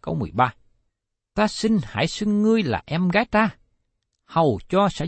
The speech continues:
vì ngươi mà ta được trọng đãi và giữ toàn mãn ta." Abram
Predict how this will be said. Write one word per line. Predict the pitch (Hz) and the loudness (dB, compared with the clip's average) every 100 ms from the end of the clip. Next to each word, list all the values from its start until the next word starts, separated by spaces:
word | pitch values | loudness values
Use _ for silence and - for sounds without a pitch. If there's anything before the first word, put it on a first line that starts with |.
| 147 | -2
vì | 135 | 0
ngươi | 113 135 190 226 185 - | 2 2 4 2 0 -10
mà | 113 117 - | -4 -4 -4
ta | - 202 | 0 0
được | 139 - - | 0 -6 -4
trọng | 95 123 | -2 0
đãi | 113 104 180 - _ | 0 -2 -4 -8 _
và | - | -2
giữ | 101 95 147 - | -2 0 -2 -2
toàn | 127 123 117 | 0 2 2
mãn | 92 117 170 | -2 -4 0
ta." | 220 - _ _ _ _ _ _ _ _ _ _ _ _ _ _ _ _ _ | -2 -2 _ _ _ _ _ _ _ _ _ _ _ _ _ _ _ _ _
Abram | 107 - 170 185 | -4 -2 0 0